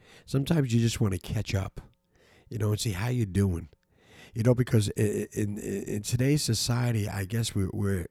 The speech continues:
we're constantly, constantly, and I, I personally, I think that people aren't really paying attention to it, but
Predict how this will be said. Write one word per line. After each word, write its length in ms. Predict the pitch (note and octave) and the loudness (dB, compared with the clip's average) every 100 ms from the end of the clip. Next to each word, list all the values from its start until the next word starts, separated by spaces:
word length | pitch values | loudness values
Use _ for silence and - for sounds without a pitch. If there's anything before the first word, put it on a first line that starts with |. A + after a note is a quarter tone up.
| - | -10
we're 220 | G2 F2+ | -10 -8
constantly, 760 | - - E3+ D#3+ - F2 E2 - _ _ _ _ - | -8 -4 -2 -2 -4 -8 -10 -16 _ _ _ _ -10
constantly, 520 | C3+ - - G#2+ - | -4 -4 -4 -6 -6
and 100 | A#2 | -4
I, 220 | D3 G3 | -2 -2
I 140 | - D3 | 2 4
personally, 400 | C#3+ A2+ G2 F2+ | 4 2 0 -4
I 100 | G#2 | -4
think 300 | G#2+ G2 F2 | -2 -2 -4
that 240 | - A#1+ - _ _ _ _ - | -4 -6 -10 _ _ _ _ -12
people 480 | - C3+ A2 F#2 F2+ | -2 -2 0 -2 -2
aren't 220 | F#2+ F2+ F#2+ | -4 -6 -4
really 220 | F2+ F2+ | -6 -4
paying 220 | F#2+ F2 | -4 -6
attention 400 | E2 G#3 B3+ B2 | -2 -2 -2 -4
to 140 | - F#2 | 0 0
it, 120 | - | 0
but 240 | F2 - | -6 -8